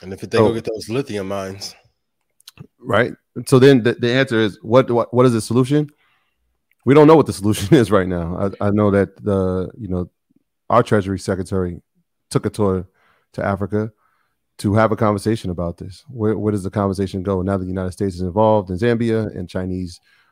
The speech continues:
Speaker 2: uh, dealings? There has to be some type of agreement that comes from it. We don't, we don't know what that's gonna be, but you can see, I think they're calling it the, the Common Framework Program, and they're doing it throughout Africa, which is, I mean,
Speaker 1: Hmm.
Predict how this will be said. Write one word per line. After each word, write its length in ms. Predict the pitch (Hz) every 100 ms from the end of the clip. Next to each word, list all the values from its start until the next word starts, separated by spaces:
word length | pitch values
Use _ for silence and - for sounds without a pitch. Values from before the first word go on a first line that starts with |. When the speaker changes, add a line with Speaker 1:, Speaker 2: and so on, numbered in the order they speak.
| _ -
Speaker 2:
uh, 120 | 92
dealings? 540 | 87 104 110 110 104 - _ _ _ _ _ _ -
There 80 | 104
has 160 | 110
to 80 | 90
be 60 | 101
some 200 | 117 135
type 240 | 98 95
of 60 | 92
agreement 340 | 85 90 87
that 160 | 90 87
comes 220 | 90 87
from 200 | 90 95
it. 160 | 101 - _
We 100 | 113
don't, 160 | 107 104
we 120 | 107
don't 180 | 101 95
know 100 | 110
what 140 | 98
that's 180 | 90 87
gonna 220 | - 87
be, 160 | 82 87
but 260 | 92 92 117
you 60 |
can 120 | 117
see, 240 | 107 123 87
I 120 | 95
think 160 | 127 110
they're 80 |
calling 340 | 101 113 101 98
it 60 | - _ _ _ _
the, 200 | 95 92
the 100 | 98
Common 340 | - 113 101 95
Framework 500 | 107 104 101 90 82 _
Program, 460 | - 90 85 87 87 _ _ _
and 100 | 101 92
they're 60 |
doing 260 | 90 95 95
it 160 | 87
throughout 260 | 98 95 95
Africa, 460 | 87 87 - 87 90
which 180 | 95
is, 220 | 113 92 - _
I 60 | 101
mean, 240 | 101 95 - _ _ _ _ _ _ _ - -
Speaker 1:
Hmm. 220 | 110 92